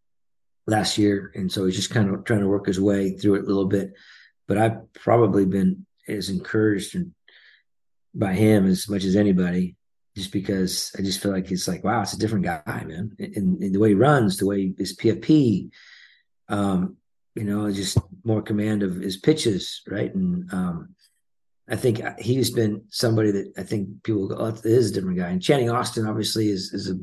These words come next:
big arm, and we're hoping to be, we can kind of use him at the back end. He was hurt last year. He was coming off Tommy John as well. And so, um, I think Channing's got a chance to,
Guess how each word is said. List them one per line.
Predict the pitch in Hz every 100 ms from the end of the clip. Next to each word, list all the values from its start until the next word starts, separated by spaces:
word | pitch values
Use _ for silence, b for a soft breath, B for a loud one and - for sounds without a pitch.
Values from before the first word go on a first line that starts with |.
| -
big | 113 107
arm, | 101 107 117 117 117 B B B B B B -
and | 92
we're | 95
hoping | 110 113 98
to |
be, | 98
we | 98
can | 98 98 98
kind | 98
of | 98
use | 101
him | 98
at | 95
the | 82
back | 101 101 104
end. | 104 95
He |
was | 92 92
hurt | 92 92
last | 92 -
year. | 87
He |
was | 92
coming | - 90 87
off | 90
Tommy | 95 90
John | 85 90
as | 82
well. | 90 92 90
And | 87
so, | 95 - B B B -
um, | 95 90
I | 90
think | 104 98
Channing's | - 107 110 92
got | 107
a |
chance | 95 107 110 101
to, | 107